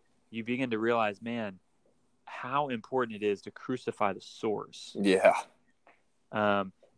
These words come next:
Speaker 1: and then I think if you think about this in Romans six, seven, and eight, you know, even though this was, uh, done by Christ on the cross,
Speaker 2: Mm.
Speaker 1: we all a lot of times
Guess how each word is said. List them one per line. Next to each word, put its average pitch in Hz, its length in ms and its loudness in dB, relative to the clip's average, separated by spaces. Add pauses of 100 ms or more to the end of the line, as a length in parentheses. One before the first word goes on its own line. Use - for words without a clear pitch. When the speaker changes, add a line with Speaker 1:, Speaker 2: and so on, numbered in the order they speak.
(140)
Speaker 1:
and 113 240 0
then 123 520 0 (840)
I 117 160 2
think 165 180 2
if 131 120 4
you 117 60 0
think 202 220 -2
about 123 260 8
this 120 220 2
in 110 120 -4
Romans 113 420 -2
six, - 260 -6
seven, 110 200 -2
and 107 100 -6
eight, 120 260 -4 (520)
you 123 100 -4
know, 107 280 2
even 214 280 -4
though 180 160 2
this 127 400 2
was, 131 520 -2 (480)
uh, 104 440 -2 (580)
done 143 340 2
by 127 260 2
Christ 135 520 -4
on 123 180 -4
the 117 60 -12
cross, 107 720 -2 (100)
Speaker 2:
Mm. 117 320 2
Speaker 1:
we 120 100 2
all 156 580 2
a - 60 -6
lot 123 240 -4
of 127 100 -10
times 113 260 -10